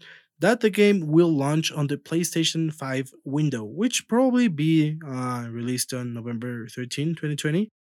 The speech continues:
Ratchet and Clank will run at sixty frames per second on PlayStation five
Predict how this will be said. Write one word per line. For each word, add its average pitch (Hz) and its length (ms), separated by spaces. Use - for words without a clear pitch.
Ratchet 160 520
and 120 420
Clank 156 340
will 143 420
run 156 460
at 139 240
sixty - 400
frames 123 320
per - 140
second 156 400
on 127 80
PlayStation 113 680
five 127 300